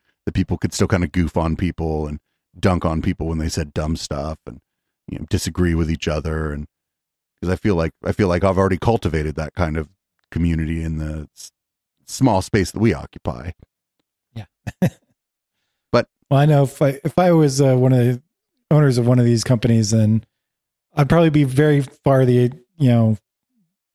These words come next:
Speaker 2: I was gonna say the other direction, but it's in the same direction, but further, <laughs> right? Like, I wouldn't want anybody saying anything <laughs> like that or even harassing each other or, or, or anything like that. I'd probably be a little too draconian on that just because there's so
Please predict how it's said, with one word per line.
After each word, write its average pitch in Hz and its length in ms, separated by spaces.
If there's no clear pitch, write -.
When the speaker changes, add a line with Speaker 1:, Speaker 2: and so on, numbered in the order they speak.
Speaker 2:
I 143 40
was 139 100
gonna 180 80
say 190 120
the 156 100
other 147 160
direction, 127 340
but 143 80
it's 139 100
in 165 60
the 170 80
same 214 240
direction, 170 360
but 120 160
further, 120 520
<laughs> - 120
right? 190 160
Like, 160 280
I 180 80
wouldn't 196 200
want 165 160
anybody 143 680
saying 156 200
anything 151 440
<laughs> - 160
like 175 220
that 143 220
or 135 60
even 131 320
harassing 143 340
each 135 160
other 127 540
or, - 20
or, 127 400
or 135 100
anything 123 340
like 120 120
that. 120 180
I'd 123 120
probably 123 480
be - 80
a 143 60
little 151 200
too 151 180
draconian 127 580
on 120 120
that 117 200
just 113 160
because 117 240
there's 117 180
so 135 360